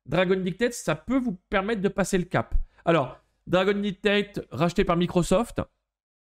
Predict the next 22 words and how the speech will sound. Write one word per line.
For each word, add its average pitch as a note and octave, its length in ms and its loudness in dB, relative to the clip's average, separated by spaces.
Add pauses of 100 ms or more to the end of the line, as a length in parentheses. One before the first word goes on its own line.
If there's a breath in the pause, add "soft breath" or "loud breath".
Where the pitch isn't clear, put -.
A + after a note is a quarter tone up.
(120)
euh, A#2+ 160 4
boosté E3 420 2
à F3 60 4
l'I F3 240 4
A, G#3 320 -2 (460)
euh, C#3 120 2
c'est E3 160 0
très - 200 -2
puissant. - 380 -4 (920)
C'est - 400 -4
très A#3+ 320 0
puissant. - 600 -4 (280)
Il E3 160 2
apprend A3 440 -2
en E3 80 -4
plus F#3+ 360 -6
votre C#3+ 180 -2
façon E3 240 -2
de F3+ 80 -4
parler. D3 380 0 (520)
Il C#3+ 100 2
se, - 140 -8